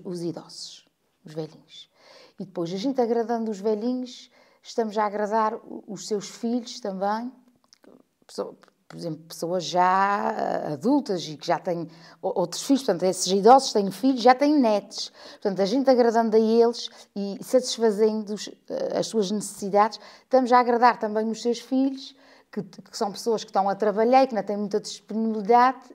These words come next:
e, e também a, as crianças, os netinhos, digamos assim. Portanto, e quero criar uma rede de apoio, eh, de marcar dias e horas, arranjar uma equipa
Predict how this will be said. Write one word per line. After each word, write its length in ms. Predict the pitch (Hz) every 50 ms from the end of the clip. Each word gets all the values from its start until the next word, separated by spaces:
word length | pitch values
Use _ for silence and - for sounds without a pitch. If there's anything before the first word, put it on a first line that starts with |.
| - - _ _ _ _ _ _
e, 680 | 349 339 - 202 - - 185 185 180 180 175 175 175 170
e 40 | 165
também 380 | 165 202 185 185 202 214 226 233
a, 360 | 226 - 202 208 196 190 190
as 120 | 185 180
crianças, 600 | - - - 180 190 196 180 165 165 - 156 139 147
os 320 | 160 160 170 170 165 143
netinhos, 560 | 160 170 170 165 165 175 156 147 131 - -
digamos 320 | - 147 147 151 147 139 151
assim. 260 | 156 - - - - _ _ - - - - - - _ -
Portanto, 320 | - - 214 196 175 185 - 214
e 60 | 185
quero 220 | 190 220 202 196
criar 460 | 202 - 180 180 185 180 165 160 - -
uma 260 | - 240 240 240 214
rede 400 | 180 175 185 196 185 165 170 160
de 80 | 156 185
apoio, 460 | 180 - - 185 175 160 156 160 160 - _ _ _ _ _ _ - - _ _ _ _ _
eh, 600 | - 185 185 185 180 180 175 175 175 175 185 - - - - - 104 101 120 139 _ -
de 460 | 165 180 185 165 151 180 190 190 180
marcar 520 | 185 185 180 185 180 - 202 190 180 165 160 165 - - - 127 123 156 170 160
dias 440 | 147 190 202 202 196 202 196 202 180
e 180 | 170 190 185
horas, 640 | 180 170 165 165 175 175 196 214 - - - - - _ _ - - - - - -
arranjar 420 | - 175 185 190 170 165 190 190 190
uma 160 | 196 208 214
equipa 560 | 196 208 - 196 185 185 - - 190 220 254